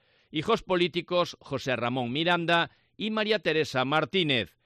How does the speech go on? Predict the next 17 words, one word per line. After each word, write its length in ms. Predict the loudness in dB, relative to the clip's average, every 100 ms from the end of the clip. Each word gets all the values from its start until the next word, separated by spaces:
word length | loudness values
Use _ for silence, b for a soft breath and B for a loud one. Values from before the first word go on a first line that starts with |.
| _ _
Nietas, 440 | -6 -4 0 -2 0
Paula 520 | 2 4 4 2 0 -4
y 160 | -2
Noelia. 580 | 0 2 4 4 4 0 _ _ _
Hermanos 380 | -4 0 0 0
políticos, 680 | 0 -2 -2 -4 0 0 -2
Alfredo 540 | -2 -2 0 -2 2 2
y 100 | 2
Manuela 640 | 0 0 0 2 2 -2
Bacariza 680 | -2 -2 0 -2 -2 -2 0
López 500 | 2 2 4 2 2 _ _ _
y 160 | -2 2
Emerita 520 | 2 2 0 0 2
López. 580 | 4 4 4 -2 -4 -8 _ _ _ _
Tíos, 440 | 2 6 6 4
sobrinos, 560 | 2 0 2 2 0 -2
primos 600 | 2 2 4 0 -2 -8